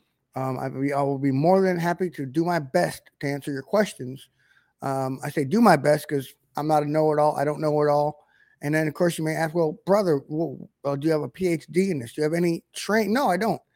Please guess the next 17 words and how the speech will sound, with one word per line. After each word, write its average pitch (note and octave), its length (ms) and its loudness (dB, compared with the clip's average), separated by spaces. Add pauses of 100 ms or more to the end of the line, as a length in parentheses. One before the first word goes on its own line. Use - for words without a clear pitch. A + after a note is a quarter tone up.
(160)
I E3 80 2
have F3 100 6
no G#3 180 6
formal G3+ 340 0
training, F3+ 500 -2 (560)
uh, C#3 180 0
whatsoever, F3 600 2
but E3+ 280 8 (680)
I D3+ 80 0
do E3 140 4
know D#3+ 100 2
what D3+ 80 -2
the D3+ 60 -6
Word D3 140 0
of C#3 60 -6
God C3+ 180 -4
says. - 440 -16